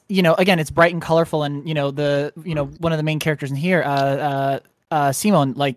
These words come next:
he also doesn't want to get into the mecha at first, but he's convinced kinda otherwise, and, and the reactions that they ultimately have, I,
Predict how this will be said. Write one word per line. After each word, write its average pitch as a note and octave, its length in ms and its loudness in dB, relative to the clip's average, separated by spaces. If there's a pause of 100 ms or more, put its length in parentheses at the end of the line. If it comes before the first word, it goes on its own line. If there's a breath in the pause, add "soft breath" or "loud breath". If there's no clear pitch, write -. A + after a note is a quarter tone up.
(120)
he F#3+ 540 4
also F3 320 6
doesn't C3+ 300 -2
want C3+ 180 -6
to C#3 60 -10
get C3+ 140 -6
into C3 560 -8
the C#3 80 -8
mecha C3 320 -4
at B2 100 -6
first, - 420 -10 (460 soft breath)
but C#3 320 6 (260 soft breath)
he's D3 260 -2
convinced D#3 480 2
kinda C#3 220 0
otherwise, C3 600 2
and, C3 300 -4
and C3+ 280 -4
the C3 180 0
reactions D3 560 2
that C3+ 180 -2 (300)
they C#3 300 -2
ultimately C#3 320 -4
have, C#3 160 0
I, D3+ 160 0